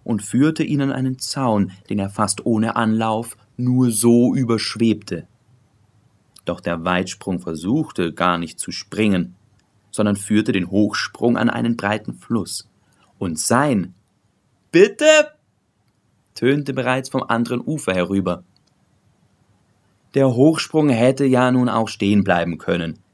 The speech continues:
aber eben weil er Hochsprung hieß, biss er die Zähne zusammen und schnellte sich in die Wolken empor.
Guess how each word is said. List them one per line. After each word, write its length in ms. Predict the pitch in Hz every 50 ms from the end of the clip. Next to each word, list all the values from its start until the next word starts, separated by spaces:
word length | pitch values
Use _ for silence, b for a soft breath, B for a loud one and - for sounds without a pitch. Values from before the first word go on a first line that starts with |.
| _ _ _ _ _ b b b b
aber 260 | - 117 123 117 -
eben 260 | 123 123 123 113 90
weil 260 | 101 101 107 127 135
er 240 | 117 - 110 98 90
Hochsprung 580 | 98 120 135 131 - - - - - 107 104 101
hieß, 380 | 92 104 113 127 139 131 - b b b b b b _
biss 180 | 139 135 135
er 80 | - 117
die 160 | 104 95 90
Zähne 360 | 92 - - 131 139 143 156
zusammen 580 | - - 151 143 139 143 143 147 147 147 135 135 _ _ _ _ _ _
und 240 | _ 104 101 92 87
schnellte 600 | - - - 107 104 107 113 127 143 139 135 147
sich 180 | 120 127 120 123
in 80 | 131
die 120 | 131 131 123
Wolken 340 | 135 143 139 117 - 107 95
empor. 480 | 85 80 - - 92 85 85 80 -